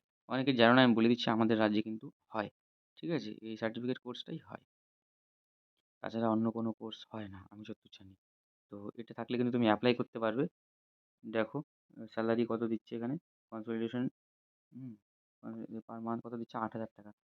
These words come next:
দুশো পঞ্চাশ টাকা per session। আরে কিছু তো পাচ্ছ, তাই না? তো সেরকম প্রাইভেট সেক্টরে কত খাটনি, আট হাজার টাকার একটা কাজ পেতে গেলে তোমাকে বারো ঘন্টা কাজ করতে হবে, সেখানে তুমি এটা পেয়ে যাচ্ছ, করতে পারবে। আহ, ফিমেল যোগা ইনস্ট্রাক্টরও আছে, আশা করি ভবিষ্যতে বাড়বে এই স্যালারিটা।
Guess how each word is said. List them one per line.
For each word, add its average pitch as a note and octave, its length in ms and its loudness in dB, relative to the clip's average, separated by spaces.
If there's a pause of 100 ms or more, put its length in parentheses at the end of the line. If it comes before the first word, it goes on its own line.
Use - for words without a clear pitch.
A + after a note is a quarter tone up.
(520)
দুশো A2+ 300 -8
পঞ্চাশ A#2 300 -6
টাকা B2+ 140 -10
per G#2+ 240 -2
session। G#2 280 -10
আরে A#2+ 120 -4
কিছু - 300 -16
তো C#3+ 140 -8
পাচ্ছ, B2 280 -10 (200)
তাই A#2 100 -12
না? B2+ 140 -6 (680)
তো A2 60 -16 (360)
সেরকম A#2+ 340 -10
প্রাইভেট A#2 340 4
সেক্টরে B2 400 -6
কত A#2+ 140 -10
খাটনি, A2+ 360 -4 (540)
আট A#2 100 -2
হাজার B2 160 0
টাকার A#2+ 200 -2
একটা A#2 120 -2
কাজ A#2 240 2 (100)
পেতে A#2+ 200 -6
গেলে A#2+ 120 0
তোমাকে A#2+ 200 -2
বারো A2 220 8
ঘন্টা A2 240 0 (680)
কাজ G2+ 160 -8
করতে - 280 -16
হবে, G2 200 -20
সেখানে A2+ 280 -10
তুমি A#2+ 160 -4
এটা A#2 120 -8
পেয়ে G#2+ 240 -12
যাচ্ছ, G#2+ 240 -14
করতে A2+ 280 -20
পারবে। G#2+ 280 -14 (520)
আহ, G#2+ 180 -12
ফিমেল A2 340 -10
যোগা G#2+ 220 -6
ইনস্ট্রাক্টরও A2 480 -14
আছে, G#2+ 200 -10 (540)
আশা A#2+ 360 0
করি B2+ 160 2
ভবিষ্যতে A#2 440 0
বাড়বে G#2+ 380 2
এই - 120 -10
স্যালারিটা। G2+ 420 -4